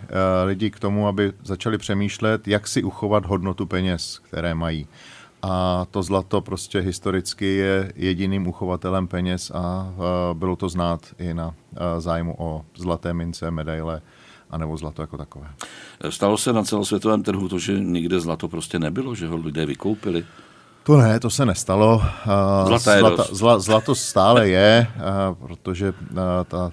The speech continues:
Speaker 1: poptávka zase není úplně tak enormní, aby, aby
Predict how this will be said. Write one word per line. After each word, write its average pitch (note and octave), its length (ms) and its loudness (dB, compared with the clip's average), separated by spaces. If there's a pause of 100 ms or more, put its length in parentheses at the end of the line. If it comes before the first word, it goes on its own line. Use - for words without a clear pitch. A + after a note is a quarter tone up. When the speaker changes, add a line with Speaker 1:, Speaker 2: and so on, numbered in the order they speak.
(120)
Speaker 1:
poptávka F2+ 800 -2
zase F2+ 280 -6
není F2 240 0
úplně F2 380 -6
tak - 260 -8
enormní, F2 480 -2
aby, E2+ 200 -4 (380)
aby E2 640 -6